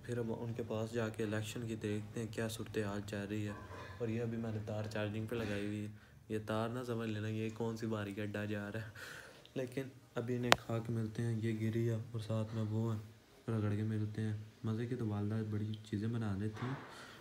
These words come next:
लेकिन कभी कभी गुस्से भी बहुत हो जाती हैं। लेकिन कोई नहीं, गुस्सा उनका जायज़ है कि मैं काम ही ऐसे करता हूँ।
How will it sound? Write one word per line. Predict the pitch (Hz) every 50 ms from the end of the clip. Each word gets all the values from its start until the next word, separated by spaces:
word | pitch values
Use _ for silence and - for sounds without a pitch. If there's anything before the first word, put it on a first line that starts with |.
| - -
लेकिन | 120 120 120 - 120 120 117 113 110 110 - - - - - 160 - - - - -
कभी | 110 110 120
कभी | 117 123 110 113
गुस्से | 110 117 120 - - 151
भी | 151
बहुत | 131 113 113 110 110 113
हो | 110 104
जाती | 101 104 101 98 - 104
हैं। | 101 104 110 - - - - -
लेकिन | 139 143 160 156
कोई | 139 135 135 139
नहीं, | 151 143
गुस्सा | 127 131 123 - 151
उनका | 135 120 117 - 120
जायज़ | 107 107 110 110 117 127 135
है | 123 117 - - - - - - - - -
कि | - 120 110 110 107 107
मैं | 104 104 110 110 107 107 104 98 98 - - - - - - - - - - - - - - - - - -
काम | - 117 143 185 214
ही | 220 214
ऐसे | 202 208 -
करता | 185 - 175 160 160 - -
हूँ। | 175 -